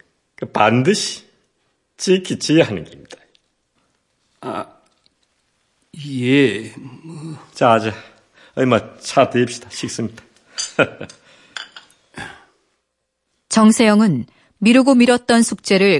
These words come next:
Speaker 3: 끝마친 학생처럼 다소 홀가분한 마음으로 민자당사를 나올 수 있었다.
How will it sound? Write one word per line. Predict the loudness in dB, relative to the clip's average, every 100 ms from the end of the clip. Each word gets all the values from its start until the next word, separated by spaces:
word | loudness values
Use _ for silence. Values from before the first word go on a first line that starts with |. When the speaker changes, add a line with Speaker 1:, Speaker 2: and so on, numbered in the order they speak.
| 0
Speaker 3:
끝마친 | 4 4 4 2 0
학생처럼 | 0 -2 -2 -2 -4 -6 -10 _ _ _ _ -8
다소 | -6 0 0 -2 _
홀가분한 | 2 4 2 2 4 4
마음으로 | 4 2 0 -2 -4 -6 2
민자당사를 | 4 4 2 2 -2 -2 -2 -2 -2
나올 | 0 0 0
수 | -2
있었다. | -4 -4 -8 -10 -14 -16